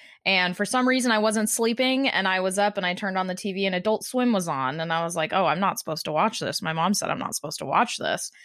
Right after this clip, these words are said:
And there were a couple animes that would run through regularly. They'd play, like, one episode, you know, and they'd go through them each night, you know, in chronological order. And I started watching them and I was like, "This is like cartoons, but, like,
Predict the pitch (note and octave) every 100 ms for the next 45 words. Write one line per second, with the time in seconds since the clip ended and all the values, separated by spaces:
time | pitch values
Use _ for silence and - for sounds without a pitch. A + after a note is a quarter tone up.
0 | - - - - G#3+ A3 G#3+ G#3 F#3+ F3+
1 | F3 F#3 - - A#3 A#3 A3+ C4+ D4 A#3
2 | A#3+ G#3 F#3+ F#3+ G3 F#3+ F#3+ G3 G3+ F3+
3 | F3+ F3 E3 F#3+ F#3 F3 F#3 F3+ F3+ E3+
4 | E3+ G3 F3+ E3+ F#3 F#3 F3 F3 F3 F#3
5 | E3+ E3 D#3+ E3 D#3+ D#3 D#3+ E3 - E3+
6 | D#3+ D#3 D#3+ E3 E3 - E3+ D3 D3 D3+
7 | - C3+ C3+ C3 _ - E3 D#3 D3+ D3+
8 | F3+ E3 D#3+ D3+ - E3 C3+ C#3+ C#3 C#3+
9 | D3+ _ _ _ - G#3+ G#3 F#3+ F3+ F3
10 | E3+ F#3+ G3 A#3+ A#3+ G#3 F#3+ B3 B3+ A3
11 | F3+ F#3 F#3 F#3+ G3+ F#3 - - G#3 D4+
12 | D4 D4+ A#3 C4 B3+ - C#4 D4+ A3+ C3+
13 | - - D#3 F3+ E3 -